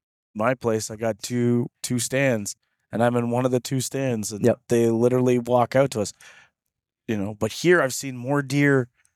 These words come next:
Speaker 1: <laughs> in, like, four days than I have a-, in the last five years that I've been hunting.
Speaker 2: Pretty
Speaker 1: It's
Speaker 2: sweet, right?
Speaker 1: it's absolutely crazy, right? And, you know, I, I think a place like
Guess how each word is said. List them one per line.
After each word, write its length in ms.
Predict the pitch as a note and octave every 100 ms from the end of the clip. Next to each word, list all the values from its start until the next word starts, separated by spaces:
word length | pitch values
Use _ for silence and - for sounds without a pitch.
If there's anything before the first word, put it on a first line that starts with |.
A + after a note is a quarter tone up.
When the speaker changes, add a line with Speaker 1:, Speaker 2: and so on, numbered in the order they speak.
| _
Speaker 1:
<laughs> 400 | _ _ - D3+
in, 180 | E3 D3
like, 200 | D#3 D#3+ - - _ _ _ _ -
four 260 | D#3 D3+
days 500 | C#3+ D3 D3+ B2+ A#2+ - - - _
than 120 | C#3 C3+
I 80 | C3
have 360 | C3 B2+ B2 B2 A#2
a-, 160 | C3 - _ _ _ _ _ _ _ -
in 120 | C#3
the 80 | C3
last 340 | B2+ B2+ -
five 300 | B2+ C3 B2
years 380 | B2+ C#3+ D3 C3+
that 160 | C3+
I've 200 | C3 A#2+
been 140 | A#2 A#2
hunting. 460 | A2 D3 - G2+
Speaker 2:
Pretty 140 | A2 A2+
Speaker 1:
It's 80 | -
Speaker 2:
sweet, 240 | A#2+ A#2+
right? 280 | G#2 G#2 C3 -
Speaker 1:
it's 200 | - -
absolutely 480 | - B2 - - B2
crazy, 540 | - A#2+ C3+ A#2+ A2
right? 300 | G2+ A2+ C#3 E3 _ _ _ -
And, 440 | B2 B2 A2+ A2
you 100 | -
know, 140 | A#2+ A2+
I, 200 | A2 A#2+ -
I 80 |
think 240 | A2 C3 A#2
a 60 |
place 380 | A2+ - A#2+ A2
like 220 | A#2+ G#2+